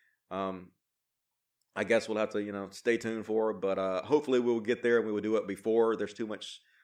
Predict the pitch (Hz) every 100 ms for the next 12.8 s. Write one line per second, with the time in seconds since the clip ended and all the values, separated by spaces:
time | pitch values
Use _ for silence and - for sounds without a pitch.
0 | _ _ 104 107 104 107 107 104 98 -
1 | 104 104 101 101 - _ _ _ _ _
2 | _ _ _ _ _ _ _ - - -
3 | 120 135 - - 156 135 131 127 123 _
4 | _ - 113 - 113 113 113 123 110 135
5 | 127 120 127 113 101 98 92 107 - 107
6 | 107 107 113 113 107 95 113 110 104 98
7 | - - 139 147 147 143 139 135 _ _
8 | _ _ _ _ _ _ _ _ _ _
9 | _ _ _ 127 - 127 113 - - 107
10 | - 90 - - 69 64 69 - 85 65
11 | 87 76 69 73 - 117 107 104 104 101
12 | 98 - - 113 117 110 107 107